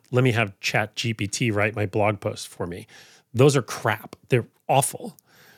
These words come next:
And part of it is re-, refer to the, "You're your differentiator." So the ideas still have to come from you, but A I can accelerate it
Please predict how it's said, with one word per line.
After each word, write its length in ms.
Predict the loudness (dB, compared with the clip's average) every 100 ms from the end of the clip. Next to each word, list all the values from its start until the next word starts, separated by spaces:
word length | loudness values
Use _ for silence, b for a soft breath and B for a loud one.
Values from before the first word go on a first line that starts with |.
| b b _ 0
And 180 | 0 0
part 240 | 2 4
of 80 | 4
it 80 | 4
is 300 | 4 2 -4 _ -8
re-, 140 | -6 -6 _
refer 460 | -2 0 0 0 0
to 280 | -2 -2 0
the, 380 | 0 0 -2 -6
"You're 360 | 2 6 6 4
your 240 | 4 2
differentiator." 840 | 2 0 2 0 0 -4 -6 -8 -6
So 240 | -2 -2 -2
the 160 | 2 4
ideas 500 | 4 2 2 2 2
still 440 | -2 -2 0 0
have 260 | 2 0 0
to 100 | -8
come 320 | -6 -2 -2
from 240 | -2 -6 -2
you, 380 | -2 -2 -4 -10 B B B _
but 340 | -4 -2 -2 -6 _ _ _ _ _ _ _ _ _
A 160 | 0 2
I 280 | 4 2 0
can 200 | -2 -6
accelerate 560 | 0 0 0 -4 -8
it 160 | -12